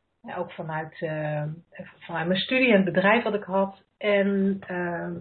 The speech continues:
ja, dan, dan zit je heel erg op dat pad van, eh, snelheid van denken, meer en beter kunnen denken. En, eh, en dan zie je ook wel dat, eh, b-, bijvoorbeeld binnen Mensa, de vereniging van, van hoogbegaafden, waar ik ook lid van ben,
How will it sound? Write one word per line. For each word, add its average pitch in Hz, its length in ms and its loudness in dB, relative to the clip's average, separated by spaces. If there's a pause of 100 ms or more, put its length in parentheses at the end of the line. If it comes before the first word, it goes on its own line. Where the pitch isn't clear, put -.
ja, 208 220 4
dan, 208 200 4
dan 226 160 0
zit 277 200 -4
je 214 60 -8
heel 233 180 0
erg 214 140 -2
op 202 120 -4
dat 180 260 -2
pad 202 300 2
van, 180 260 -2
eh, 170 280 -4 (300)
snelheid 175 580 4
van 170 180 -6
denken, 156 520 -6
meer 165 360 -4
en 165 100 -6
beter 170 360 -2
kunnen 156 260 -2
denken. 151 520 0 (640)
En, 196 560 6
eh, 185 440 0
en 208 80 2
dan 214 180 2
zie 269 140 0
je 269 180 4
ook 214 180 -4
wel 196 420 6
dat, 185 300 -2 (260)
eh, 165 400 -8 (400)
b-, 190 200 -10
bijvoorbeeld 190 480 0
binnen 180 240 2
Mensa, 247 360 4
de 202 120 0
vereniging 180 480 0
van, 170 280 -6
van 165 200 -10
hoogbegaafden, 185 760 0
waar 220 180 -2
ik 220 100 -8
ook 214 120 -6
lid 220 220 -6
van 202 180 0
ben, 208 260 2